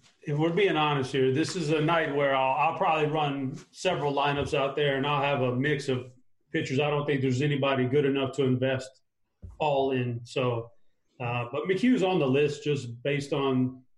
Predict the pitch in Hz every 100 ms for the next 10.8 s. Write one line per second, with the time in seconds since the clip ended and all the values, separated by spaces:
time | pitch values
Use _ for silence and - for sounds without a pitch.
0 | _ _ _ _ _ - - - 127 131
1 | 127 160 139 139 170 135 131 131 - 143
2 | 135 143 143 139 - 190 190 170 170 151
3 | 151 180 180 135 123 123 - _ _ _
4 | _ _ _ _ _ 156 143 139 139 139
5 | - - - - 139 120 156 143 123 143
6 | 131 135 131 131 131 131 - 131 131 127
7 | 127 131 127 123 123 120 - 127 127 127
8 | - - 135 131 135 135 139 147 143 139
9 | 127 131 180 170 202 135 147 131 143 139
10 | 135 135 135 - 127 127 123